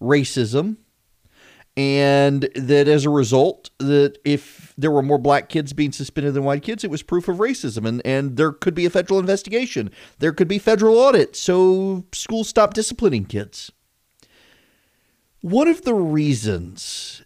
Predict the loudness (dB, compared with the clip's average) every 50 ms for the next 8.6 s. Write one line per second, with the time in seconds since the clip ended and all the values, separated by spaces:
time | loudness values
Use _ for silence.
0 | _ -6 0 0 0 0 2 0 -2 -2 0 0 -2 -2 -2 -4 -8 -4 -4 -2
1 | -2 -2 -2 -6 -8 -10 -12 -18 -20 _ _ -6 -4 -2 -2 -2 -2 0 -2 -2
2 | -2 -4 -4 -2 -2 -2 -2 -6 -10 -14 -14 -14 -16 -20 _ _ _ _ _ _
3 | _ _ _ _ _ _ _ _ _ _ _ -20 _ _ _ _ _ 0 0 0
4 | 0 -2 -2 -2 -2 -2 -4 -2 0 2 2 2 0 -2 -10 -10 -4 -2 0 0
5 | 2 2 2 2 2 -2 -6 -12 -20 -20 _ _ -20 -20 _ _ _ _ _ _
6 | -8 -8 -6 -6 -8 -8 -6 -4 -4 -2 -2 -4 -4 -6 -8 -8 -10 -12 _ _
7 | _ _ _ _ _ _ _ _ _ _ _ _ _ _ _ _ _ _ -18 -8
8 | -4 -2 -2 -2 -2 -2 0 0 0 0 -2 -4